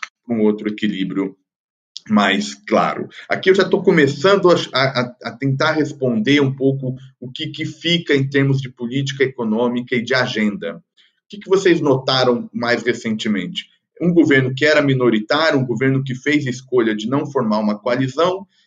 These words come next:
fez lá, ou tá tentando fazer, um, uma ponte com o que a gente chama popularmente de centrão, que, na verdade, são,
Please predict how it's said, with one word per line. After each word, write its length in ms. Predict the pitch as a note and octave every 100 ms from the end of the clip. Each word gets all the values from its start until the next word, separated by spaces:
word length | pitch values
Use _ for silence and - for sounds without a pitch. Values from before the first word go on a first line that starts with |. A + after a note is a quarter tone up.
| _ -
fez 240 | F3 E3+
lá, 360 | C3+ C3+ D3 D3+
ou 180 | A2 G#2+
tá 160 | C#3+
tentando 580 | C#3 B2 - D3+ D#3+ B2+
fazer, 600 | - G2 F#2 A2+ B2+ C3 - - _
um, 440 | - C3+ C3+ C3+ A2+
uma 280 | B2 B2
ponte 420 | - C3+ C#3 C3+ C3+
com 160 | C3+
o 60 | B2
que 120 | B2+
a 60 | A#2
gente 260 | A#2 -
chama 520 | - C3+ C#3 B2+ A2
popularmente 960 | G2+ - G#2 G#2+ A2 G2+ G2+ A2 G#2+ G#2+
de 140 | A2
centrão, 680 | G#2+ A#2+ A#2 - G#2+ G2 F#2+ _ _ _ _
que, 100 | -
na 140 | F#4 G2+
verdade, 420 | G#2 G#2 A2+ A2+
são, 340 | - B2 A#2+